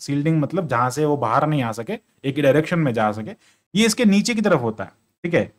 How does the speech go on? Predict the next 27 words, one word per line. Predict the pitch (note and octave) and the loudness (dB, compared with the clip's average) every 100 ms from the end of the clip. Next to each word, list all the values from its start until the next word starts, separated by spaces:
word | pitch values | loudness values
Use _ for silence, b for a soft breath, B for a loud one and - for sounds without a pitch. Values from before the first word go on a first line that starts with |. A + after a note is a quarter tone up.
| - | -14
इसके | - E3+ | -2 0
नीचे | D3 E3 | 2 0
की | F#3 | -2
तरफ | F#3+ G3+ | 0 0
एक | C#3+ | 2
वायर | A#2 C3+ F#3+ | 4 6 4
की | F#3+ | 2
फॉर्म | G3 E3 E3 | 0 0 2
में | |
लगा | D3 B2+ | 2 2
होता | - G#3+ | 2 0
है, | C#3+ | 2
जहां | B2 C3+ | 2 2
से | F3+ | 0
बीटा | C3+ B2+ D#3+ | -2 0 2
पार्टिकल | C#3 - C#3+ G#3 | 2 0 -2 -2
इमिट | D3+ D#3 D#3 | 2 2 2
होंगे, | A#2+ A2+ G#2 | 0 -4 -6
ठीक | - _ _ _ E3+ | -10 _ _ _ -2
है। | E3+ | -2
एक | A#2 | 2
वायर | A#2 C#3 D#3+ | 4 6 6
होता | D#3+ F3 | 4 0
है | |
basically, | D#3+ E3+ C4 - b b | -2 -4 -8 -10 b b
जिसपे | A#2+ D3 | -4 0
बीटा, | C#3 C#3 F3 | 2 4 2